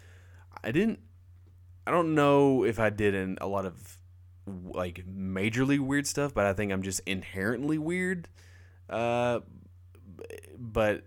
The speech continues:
it's weird because, I'm saying weird too much. A lot of things that I grew up that I was criticized for being weird for are things that are, like, super mainstream,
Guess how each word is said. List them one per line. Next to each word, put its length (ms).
it's 400
weird 580
because, 640
I'm 220
saying 220
weird 240
too 80
much. 300
A 60
lot 320
of 120
things 420
that 120
I 160
grew 400
up 340
that 500
I 180
was 200
criticized 720
for 100
being 320
weird 280
for 500
are 180
things 440
that 180
are, 100
like, 220
super 320
mainstream, 760